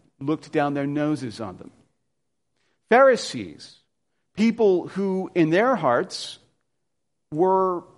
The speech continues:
representative of all that was best in the people, had contempt for those who exploited the people. Good people then perceived these tax collectors the way,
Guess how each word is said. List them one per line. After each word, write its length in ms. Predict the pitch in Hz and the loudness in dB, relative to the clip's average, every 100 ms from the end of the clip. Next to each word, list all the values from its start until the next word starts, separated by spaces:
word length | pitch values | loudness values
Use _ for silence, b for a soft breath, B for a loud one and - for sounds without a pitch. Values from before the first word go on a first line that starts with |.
| _ | _
representative 760 | 156 214 220 208 160 214 214 196 | -2 -2 0 -2 0 0 0 0
of 160 | 165 165 | -2 -2
all 140 | 190 | -2
that 100 | 190 | -2
was 160 | 147 120 | -4 -4
best 680 | - 180 175 - - - - _ _ _ _ _ _ | 0 0 0 -4 -16 -20 -20 _ _ _ _ _ _
in 160 | 147 127 | -2 -2
the 80 | |
people, 500 | 107 117 110 135 180 - _ _ _ _ _ - | -4 -10 -8 -10 -10 -16 _ _ _ _ _ 0
had 280 | 160 156 | 0 0
contempt 1000 | - 180 156 - - 220 262 - - - _ _ _ _ _ _ | -6 -4 -4 -8 -6 -2 -2 -4 -16 -20 _ _ _ _ _ _
for 100 | - 143 | -6 0
those 460 | 131 120 110 - - | 0 0 -4 -12 -10
who 140 | 139 | -6
exploited 1000 | 127 - - - 117 131 151 147 107 - _ _ _ _ _ _ _ _ | -6 -8 -14 -16 -8 -4 -4 -4 -10 -12 _ _ _ _ _ _ _ _
the 80 | 127 | -10
people. 560 | 127 123 - 107 - _ _ _ _ _ _ _ | -6 -8 -6 -12 -14 _ _ _ _ _ _ _
Good 140 | 156 156 | -4 -2
people 340 | 170 170 156 | -4 -2 0
then 220 | 147 160 | 2 0
perceived 640 | 151 147 - - 165 160 127 | -2 -6 -6 -4 0 0 0
these 260 | 139 131 | -4 -4
tax 320 | - 160 170 | -2 -2 -2
collectors 600 | - 135 135 131 135 123 | -4 -2 -2 -2 -8 -10
the 120 | - 135 | -10 -4
way, 420 | 135 131 131 | -2 0 -2